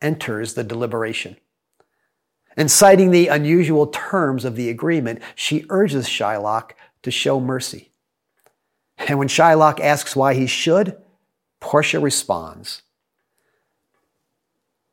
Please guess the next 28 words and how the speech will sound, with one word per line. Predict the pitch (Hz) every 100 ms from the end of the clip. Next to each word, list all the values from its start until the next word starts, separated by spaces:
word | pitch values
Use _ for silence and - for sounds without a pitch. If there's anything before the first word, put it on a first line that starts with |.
| _
"The | 135
quality | - 220 233 190 127
of | 113
mercy | 117 113 - 127 127 127 _ _
is | 139 120
not | 135 131 -
strained. | - 147 139 113 101 - _ _ _ _ _ _ _ _ _ _ _
It | 135 -
droppeth | 139 151 156 107 -
as | 110 -
the | 110
gentle | 117 143 131 127
rain | 113 135 156 156
from | 143
heaven | 127 117 110 107
on | 104 104
the |
place | 104 - 117 117 -
beneath. | 113 101 95 - _ _ _ _ _ _ _ _ _ _
It | 160 165
is | 170
twice | - - 190 208
blessed. | - 101 - - - _ _ _ _ _ _ _ _
It | - 113
blesseth | 135 131 131 -
him | 135 127
that | 117 -
gives | 170 185 - -